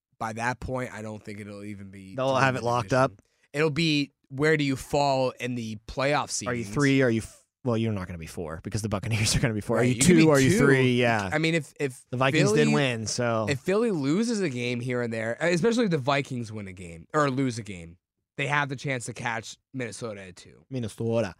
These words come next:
Speaker 2: Yeah, they do. But I, they're still two games back from that point. And now with Purdy, I, I don't know. I think I'd probably be inclined to, to stick with the Vikings.
Speaker 1: It's just,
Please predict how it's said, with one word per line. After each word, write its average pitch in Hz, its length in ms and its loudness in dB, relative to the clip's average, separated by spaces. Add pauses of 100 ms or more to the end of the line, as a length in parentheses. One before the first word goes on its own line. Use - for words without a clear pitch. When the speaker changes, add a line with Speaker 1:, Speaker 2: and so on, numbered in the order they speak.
(520)
Speaker 2:
Yeah, 101 180 2
they 92 140 -4
do. 90 200 -2
But 101 300 -2
I, 98 320 -2
they're 131 180 -2
still 151 200 -4
two 147 160 -4
games 127 200 -6
back 113 240 -10
from 123 120 -14
that 98 180 -12
point. 101 340 -12
And 101 200 -14
now 107 200 -12
with 101 120 -12
Purdy, 110 360 -8
I, 101 160 -10 (640)
I 123 80 -6
don't 113 140 -4
know. 104 260 -10
I 117 60 -8
think 117 200 -8
I'd 110 140 -6
probably 101 480 -10
be 98 160 -10
inclined 95 380 -14
to, 92 220 -12
to 101 180 -20
stick - 260 -14
with 101 80 -14
the 101 80 -16
Vikings. 92 560 -14
Speaker 1:
It's 151 160 -2
just, 196 260 -2